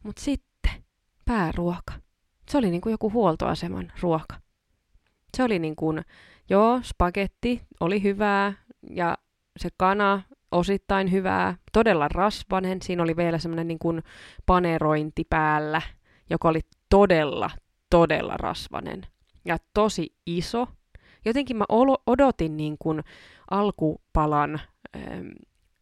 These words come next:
niinku perusteella, että se pääruoka olisi kans semmonen niinku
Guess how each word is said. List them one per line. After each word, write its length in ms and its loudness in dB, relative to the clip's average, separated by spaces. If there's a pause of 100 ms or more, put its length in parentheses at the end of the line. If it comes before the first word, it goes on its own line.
(100)
niinku 400 -10 (880)
perusteella, 800 -2 (160)
että 140 -4
se 60 -6
pääruoka 680 2
olisi 280 -2
kans 340 -2
semmonen 480 -6
niinku 320 -6